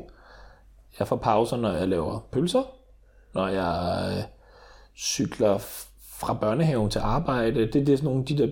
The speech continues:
Speaker 2: bitte små pauser. Du får alligevel sådan,
Speaker 1: Men jeg har jo
Speaker 2: du
Speaker 1: ikke
Speaker 2: får en uge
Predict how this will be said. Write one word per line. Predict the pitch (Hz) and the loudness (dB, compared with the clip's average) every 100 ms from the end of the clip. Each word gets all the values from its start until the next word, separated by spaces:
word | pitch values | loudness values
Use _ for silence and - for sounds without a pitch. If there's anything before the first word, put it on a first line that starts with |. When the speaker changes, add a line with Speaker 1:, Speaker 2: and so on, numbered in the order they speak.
| - | -2
Speaker 2:
bitte | 147 - | -8 -8
små | - | -6
pauser. | 123 107 110 | -2 0 0
Du | 110 | -2
får | - | 0
alligevel | 147 147 143 | 2 4 4
sådan, | 123 131 - - - _ - - - - | 2 -4 -8 -18 -20 _ -20 -20 -20 -2
Speaker 1:
Men | 120 | 2
jeg | 131 | 4
har | 147 | 6
jo | |
Speaker 2:
du | 135 | 4
Speaker 1:
ikke | 143 | 4
Speaker 2:
får | 143 | 0
en | 143 143 | 2 4
uge | 143 151 165 | 6 6 4